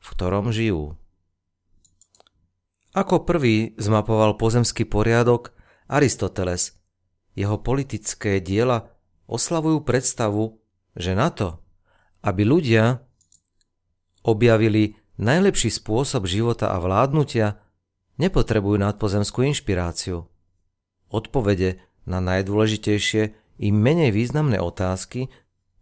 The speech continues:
podľa neho čakajú na objavenie priamo tu, na zemi. Platón to vnímal inak. Okrem iného ho pokladáme za otca západného rozprávania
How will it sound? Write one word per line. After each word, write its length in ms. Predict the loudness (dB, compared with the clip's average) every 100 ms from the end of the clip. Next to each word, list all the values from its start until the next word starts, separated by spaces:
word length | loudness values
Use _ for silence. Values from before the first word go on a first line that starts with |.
| -4
podľa 240 | 0 2
neho 240 | 2 0
čakajú 720 | 0 -2 -4 -2 -2 0 0 -4 -12 _ -6
na 160 | -4
objavenie 800 | -2 -2 0 2 2 2 2 0 -4 _ _
priamo 400 | -2 0 0 -2
tu, 320 | 0 -2 -2 -8 _ _
na 160 | 0 2
zemi. 400 | 2 -2 -4 -10 _ _ _ _ _ _ _ _ _ _ _ -2
Platón 320 | 0 4 4
to 80 | 4
vnímal 480 | 2 2 2 2 2
inak. 480 | 2 0 -2 -10 -20 _ _ _ _ _ _ _ -8
Okrem 320 | -2 0 2
iného 560 | 2 2 2 0 -4 -6
ho 140 | -4
pokladáme 600 | 2 2 0 -2 0 0 0
za 80 |
otca 320 | 0 -2 -2 -2
západného 560 | -2 -2 -2 0 0
rozprávania 760 | -2 -4 -2 0 0 0 -2